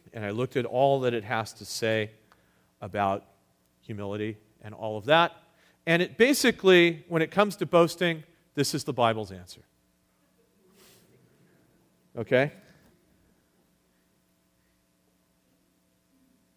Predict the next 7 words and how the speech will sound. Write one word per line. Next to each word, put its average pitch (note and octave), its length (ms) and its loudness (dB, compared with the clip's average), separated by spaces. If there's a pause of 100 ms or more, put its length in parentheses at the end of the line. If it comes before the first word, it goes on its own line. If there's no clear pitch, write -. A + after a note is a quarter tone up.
(120)
And G3+ 140 -2
so, A3+ 400 2 (1300)
I G3 120 -2
could G#3 160 -2
just C#4 220 -4
tell F3+ 200 4
you, E3 280 0